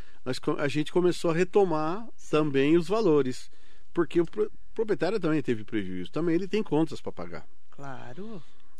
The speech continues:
Speaker 1: Não é?
Speaker 2: Claro,
Speaker 1: Então,
Speaker 2: os
Speaker 1: vive
Speaker 2: dois lados
Speaker 1: disso.
Speaker 2: se pre-, se prejudicaram.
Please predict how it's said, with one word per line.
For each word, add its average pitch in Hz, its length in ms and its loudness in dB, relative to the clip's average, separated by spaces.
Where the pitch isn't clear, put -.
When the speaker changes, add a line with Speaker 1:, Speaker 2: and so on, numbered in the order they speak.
Speaker 1:
Não 123 140 2
é? 220 160 4
Speaker 2:
Claro, 170 280 -2
Speaker 1:
Então, 151 280 2
Speaker 2:
os 101 140 -2
Speaker 1:
vive 214 320 6
Speaker 2:
dois - 20 0
lados - 300 4
Speaker 1:
disso. - 160 -2
Speaker 2:
se 302 80 -2
pre-, - 240 -6
se 208 120 -4
prejudicaram. 170 720 -6